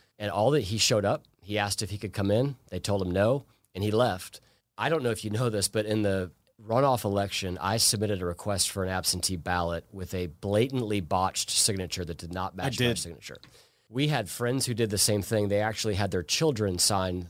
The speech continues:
Speaker 1: in Fulton County, had their kids sign their application for absentee ballots and receive the ballots. Wes Cantrell did the same thing. And so we know that the signature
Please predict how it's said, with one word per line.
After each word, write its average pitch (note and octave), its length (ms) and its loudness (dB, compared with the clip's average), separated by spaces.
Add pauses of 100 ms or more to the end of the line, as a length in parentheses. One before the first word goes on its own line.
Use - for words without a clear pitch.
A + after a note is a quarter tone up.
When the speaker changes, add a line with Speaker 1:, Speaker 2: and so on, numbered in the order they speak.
(180)
Speaker 1:
in G2 100 -6
Fulton A#2+ 280 2
County, F#2 280 0
had F#2 180 0
their E2+ 100 -2
kids C#3 420 0
sign G2 280 2
their F#2+ 100 -2
application F2+ 680 -4
for F2 420 -2 (240)
absentee G2 440 -2
ballots F2+ 340 -4
and G#2 120 -4
receive G2 380 2
the F#2+ 80 -2
ballots. E2+ 400 -4
Wes A2 180 2
Cantrell A2+ 500 0
did F#2 140 -4
the F#2+ 80 -6
same G2 240 0
thing. F#2+ 260 0
And F#2+ 80 0
so A2 180 4 (360)
we C#3 200 2
know C3 220 6
that A2 120 0
the G#2 100 -2
signature G#2 520 0